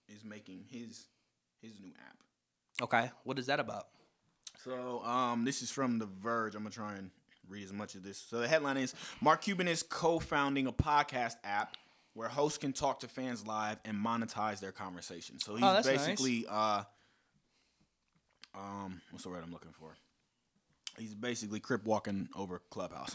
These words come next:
Speaker 1: <laughs> Like, uh,
Speaker 2: <laughs>
Speaker 1: "Fuck y'all, we getting money over here." Um, yeah, dog. Let's see. Alongside co-founder, uh, Phelan Fatimi, I hope I say that right,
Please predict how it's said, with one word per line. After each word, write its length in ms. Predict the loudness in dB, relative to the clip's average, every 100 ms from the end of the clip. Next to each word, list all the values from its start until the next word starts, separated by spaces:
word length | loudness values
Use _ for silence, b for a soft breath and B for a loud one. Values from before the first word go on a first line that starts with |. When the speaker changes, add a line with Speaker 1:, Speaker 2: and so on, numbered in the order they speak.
| -2
Speaker 1:
<laughs> 160 | 4
Like, 260 | 6 6 6
uh, 320 | 6 6 6
Speaker 2:
<laughs> 500 | 6 4 0 -8 -18 2
Speaker 1:
"Fuck 260 | 2 4
y'all, 440 | 0 -2 -2 -6 -6
we 100 | -2
getting 200 | 2 2
money 220 | 2 -2
over 100 | -4
here." 200 | -6 -8 B B B
Um, 680 | 6 8 8 8 6 2 -2 -6 _ -2
yeah, 220 | 0 2
dog. 300 | 4 4 2
Let's 160 | -2 -4
see. 160 | -4 -2
Alongside 480 | 2 4 6 4 4
co-founder, 600 | 2 4 2 4 2 -2 _ _
uh, 460 | -6 -2 -2 -2 -4 -4 0
Phelan 340 | 2 2 0
Fatimi, 520 | -2 -4 -2 0 2
I 20 | 2
hope 160 | 0 0
I 40 |
say 140 | -2 -2
that 120 | 2
right, 300 | 4 4 2